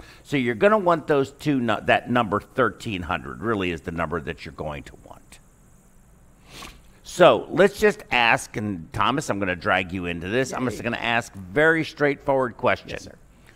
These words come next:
Speaker 1: Will this patient get transfused? Seventy-five-year-old male, hundred eighty-three centimeters, ninety-six kilos, three vessel C A D. Plan is for a four vessel cabbage.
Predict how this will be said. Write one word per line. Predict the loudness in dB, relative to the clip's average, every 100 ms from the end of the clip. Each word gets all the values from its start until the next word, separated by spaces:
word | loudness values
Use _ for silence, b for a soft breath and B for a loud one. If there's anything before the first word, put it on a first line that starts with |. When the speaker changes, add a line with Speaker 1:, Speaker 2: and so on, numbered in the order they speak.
| b b
Speaker 1:
Will | 0 4 8 10 10 8
this | 2 2 2 0
patient | -10 -2 -2 -2 -2 -4 -4 -12 -12 -2
get | -2 -2
transfused? | -4 -2 -2 -4 -8 -6 -6 -12 -20 -20 b b
Seventy-five-year-old | -8 -4 -2 -2 2 4 4 2 2
male, | 0 0 0 0
hundred | -2 -4 -2
eighty-three | -4 -4 -8 -4
centimeters, | -2 0 -2 -4 -4
ninety-six | -4 -4 -6 -12 -14
kilos, | -8 -4 -2 -2 -6 -16 B B -10
three | -2 0
vessel | 2 0 0 -4
C | -6 -6 0
A | 0
D. | 0 -2 -4
Plan | -4 -2 0 -2
is | -4
for | -4 -4
a |
four | -4 -2 0
vessel | 0 -2 -4
cabbage. | 0 2 2 0 -6